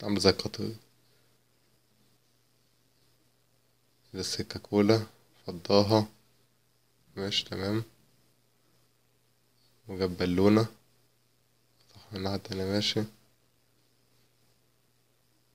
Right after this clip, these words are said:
هيحط فيها ال-، الورق،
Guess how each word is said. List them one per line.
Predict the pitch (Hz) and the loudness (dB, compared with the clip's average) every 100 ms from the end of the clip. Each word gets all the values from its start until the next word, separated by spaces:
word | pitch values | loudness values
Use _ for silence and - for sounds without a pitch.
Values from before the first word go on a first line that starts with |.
| _ _ _ _ _ _ _ _ _ _ _ _ _ _ _ _ _ _ _ _ _ _ 107 | _ _ _ _ _ _ _ _ _ _ _ _ _ _ _ _ _ _ _ _ _ _ -12
هيحط | 95 92 104 - | -10 -2 -2 -2
فيها | - 110 104 | -4 0 4
ال-، | 104 | 6
الورق، | 104 113 127 131 | 8 12 12 10